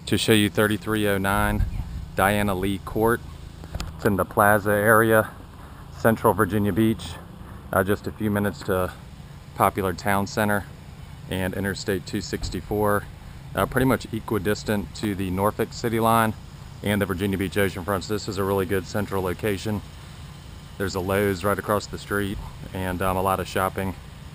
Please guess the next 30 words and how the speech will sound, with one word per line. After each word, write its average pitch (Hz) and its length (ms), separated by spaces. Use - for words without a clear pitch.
restaurants, 92 480
et - 100
cetera 95 280
nearby. 98 420
This - 120
is 123 140
a, 110 160
uh, 101 280
large 110 420
three-bedroom, 113 680
two - 160
and 107 80
a - 20
half 107 240
bath 107 320
renovated 104 580
townhome. 117 540
This 113 200
is 110 120
a 110 60
townhome, 104 500
so 107 160
it's 98 140
simple 107 340
ownership, 101 540
no 104 180
condo 98 400
fees, 101 280
et - 140
cetera. 104 340